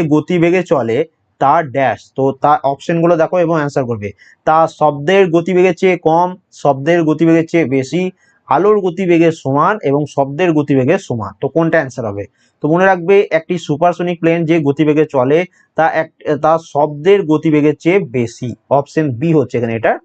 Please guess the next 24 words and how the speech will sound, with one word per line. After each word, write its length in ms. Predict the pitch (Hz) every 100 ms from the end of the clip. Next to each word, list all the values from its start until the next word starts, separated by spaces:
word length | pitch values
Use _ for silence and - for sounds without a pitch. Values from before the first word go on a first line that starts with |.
| _ _ -
সঠিক 260 | 151 135 123
অ্যান্সার। 300 | 107 117 92 _ - _
তো 60 | 151 151 143
supersonic 500 | 160 190 180 196 196 -
flight 280 | 180 190 202 _ _ _ 160
is 80 | 160 120
when 200 | 147 175 190 - 143
an 80 | 156 147 -
era, 180 | 143 156 117 139
aircraft 500 | 147 170 170 185 185 -
travels 400 | 160 143 160 185 - _
faster 400 | 151 151 - 180 156
than 140 | 156 156 143
the 100 | 170 254 _ _ _ -
speed 340 | - 156 165 160 - 131
of 80 | - - -
sound, 280 | 135 113 107 120
মানে 120 | 156 160
শব্দের 440 | 135 120 135 190 170
গতিবেগের 460 | 139 135 135 139 143 -
চেয়েও 220 | 147 214 - _ _ _
তোমার 180 | 143 139
সুপারসনিক 600 | - 131 165 165 160 156 147
ফ্লাইট 340 | 147 131 170